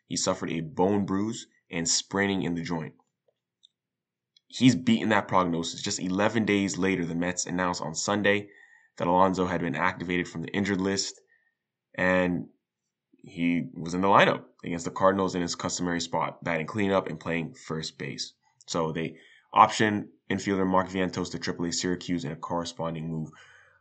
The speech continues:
Alonso says he's a full go, meaning there are no physical limitations to his game. And he attributed the quick recovery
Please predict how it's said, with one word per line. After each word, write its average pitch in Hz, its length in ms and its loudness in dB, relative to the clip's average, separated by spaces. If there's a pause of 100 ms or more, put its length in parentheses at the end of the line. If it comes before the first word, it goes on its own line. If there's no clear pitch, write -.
(120)
Alonso 104 280 8
says 101 280 2
he's 95 180 -4
a 87 60 -6
full 87 320 -2
go, 104 400 2 (840)
meaning 101 320 2
there 95 120 2
are - 20 2
no 95 100 4
physical 90 380 -2
limitations 87 460 -2
to 82 100 -8
his 76 100 -8
game. 76 380 -8 (1080)
And 101 680 2
he 101 220 -2
attributed 143 440 4
the 123 60 -2
quick 127 240 -2
recovery 120 560 2